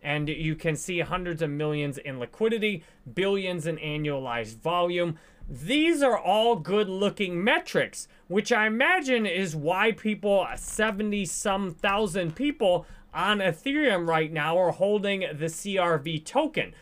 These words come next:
And this is a problem in crypto. It's so complicated. There's so many nuances. If I hadn't been in this nine years and seen so many different altcoins, I might just jump into this and say, based off the good,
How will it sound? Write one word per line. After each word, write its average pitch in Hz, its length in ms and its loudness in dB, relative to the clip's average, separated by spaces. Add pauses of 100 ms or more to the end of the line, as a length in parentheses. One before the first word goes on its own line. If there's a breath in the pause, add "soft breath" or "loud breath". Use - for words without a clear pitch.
(260 soft breath)
And 214 200 2
this 302 180 0
is 311 120 -6
a 339 100 2
problem 269 540 2
in 185 120 0
crypto. 247 440 2
It's 147 200 -2
so 247 280 2
complicated. 240 840 2 (200 loud breath)
There's 196 200 0
so 226 180 0
many 190 240 0
nuances. 233 800 2
If 165 320 -2
I 220 180 4
hadn't 226 320 0
been 185 220 -2
in 202 160 -4
this 190 280 -2 (260 soft breath)
nine 196 460 4
years 202 440 4
and 151 220 0
seen 214 600 0
so 196 320 0
many 196 220 -2
different 170 320 -2
altcoins, 190 640 0 (300 loud breath)
I 269 140 4
might 359 280 2
just 247 240 -2
jump 254 240 2
into 311 300 0
this 170 260 2
and 170 120 -4
say, 190 380 2 (400 loud breath)
based 220 320 2
off 233 240 2
the 175 100 0
good, 208 600 4